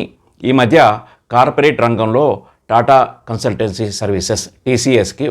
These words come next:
ఒక చిన్న మచ్చ ఏర్పడింది. దాంతో కార్పొరేట్ రంగంలో పెద్ద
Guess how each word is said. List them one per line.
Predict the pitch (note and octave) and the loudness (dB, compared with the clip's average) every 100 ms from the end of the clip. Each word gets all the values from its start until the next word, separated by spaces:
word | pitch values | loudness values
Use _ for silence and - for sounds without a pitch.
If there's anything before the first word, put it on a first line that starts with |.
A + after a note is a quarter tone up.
| F2 | -6
ఒక | G#2+ | -8
చిన్న | G#2+ A2 G2+ - _ _ _ | -6 -6 -6 -8 _ _ _
మచ్చ | G2 G2+ D3 F3 - A2+ | -6 0 2 2 0 0
ఏర్పడింది. | G#2 F#2+ E2+ F2+ G2 - _ _ _ _ _ _ _ _ _ _ _ - | 0 -2 -2 -4 -6 -10 _ _ _ _ _ _ _ _ _ _ _ -2
దాంతో | A#2+ C#3+ F3 B2+ A2+ - _ | 2 4 6 4 2 -8 _
కార్పొరేట్ | A#2 C3 C3 C#3 B2 | 0 0 2 0 0
రంగంలో | A2+ A2 A2+ C#3 A2 | -2 0 0 0 0
పెద్ద | G2 | 2